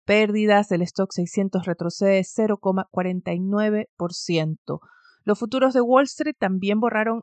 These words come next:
intentos de avances iniciales, a esta hora el Nasdaq cae cero coma treinta y uno por ciento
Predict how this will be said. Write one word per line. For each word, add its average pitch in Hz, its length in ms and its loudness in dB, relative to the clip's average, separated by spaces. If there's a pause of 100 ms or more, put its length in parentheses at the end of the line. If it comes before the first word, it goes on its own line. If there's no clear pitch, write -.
(120)
intentos 196 500 -4
de 208 80 0
avances 202 380 -2
iniciales, 247 840 2
a 185 100 4
esta 185 240 -4
hora 190 140 0
el 185 120 0
Nasdaq 226 380 -2
cae 190 200 -4
cero 196 260 -4
coma 190 220 -2
treinta 175 280 -4
y 185 100 -2
uno 233 180 -2
por 202 140 -8
ciento 185 540 -2